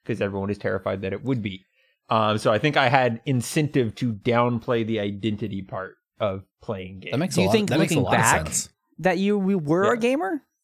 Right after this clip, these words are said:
Speaker 1: Yeah, absolutely. <laughs>
Speaker 3: Okay.
Speaker 1: Like,
Speaker 3: Yeah.
Speaker 1: objectively, Steven and I spent a incredible percentage of our time
Speaker 3: <laughs>
Speaker 1: our, and our free time playing video games.
Speaker 3: Yeah, yeah.
Speaker 1: I didn't love it. I've also never loved the term nerd.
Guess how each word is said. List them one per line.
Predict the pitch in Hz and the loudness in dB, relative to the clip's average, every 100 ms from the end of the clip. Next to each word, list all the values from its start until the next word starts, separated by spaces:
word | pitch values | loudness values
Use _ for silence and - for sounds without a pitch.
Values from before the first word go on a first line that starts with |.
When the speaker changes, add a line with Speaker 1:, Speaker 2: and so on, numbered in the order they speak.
| _ _ | _ _
Speaker 1:
Yeah, | - 330 247 | 2 4 4
absolutely. | 160 - 226 285 139 101 110 | 2 2 2 2 0 -2 0
<laughs> | |
Speaker 3:
Okay. | 151 120 - - | 2 4 4 4
Speaker 1:
Like, | 233 - | 2 -2
Speaker 3:
Yeah. | 143 135 113 | 0 2 2
Speaker 1:
objectively, | 196 - - 208 170 190 170 | 2 2 2 0 2 0 0
Steven | - - 190 175 | -4 -4 -2 0
and | 175 | 2
I | 170 | 0
spent | 139 170 139 | 2 0 2
a | 143 131 - - | 0 0 -4 -2
incredible | 143 135 - 247 196 160 143 135 - | -2 -2 0 2 2 2 0 -2 -4
percentage | - 151 175 143 123 | -2 0 0 0 0
of | 143 131 | 2 2
our | 113 | 4
time | 165 139 110 107 104 - | 4 4 2 0 -2 -6
Speaker 3:
<laughs> | - | -4
Speaker 1:
our, | - 113 113 | 0 2 2
and | 143 113 | 0 2
our | 110 | 0
free | 151 131 | 0 -2
time | 123 104 104 | -2 -2 -2
playing | 127 104 | -2 -2
video | 117 254 139 | -2 0 0
games. | 123 113 113 | 0 0 0
Speaker 3:
Yeah, | 117 110 | 0 -2
yeah. | 107 104 104 | -6 -10 -2
Speaker 1:
I | 147 | 0
didn't | 139 202 233 | 2 2 2
love | 165 180 | 2 2
it. | 202 | 4
I've | - 151 | 4 2
also | 170 202 220 | 2 0 0
never | 220 214 196 | 0 0 2
loved | 180 175 143 | 2 0 -2
the | 147 | -4
term | 170 160 123 | -2 0 2
nerd. | 123 156 156 | 2 2 -2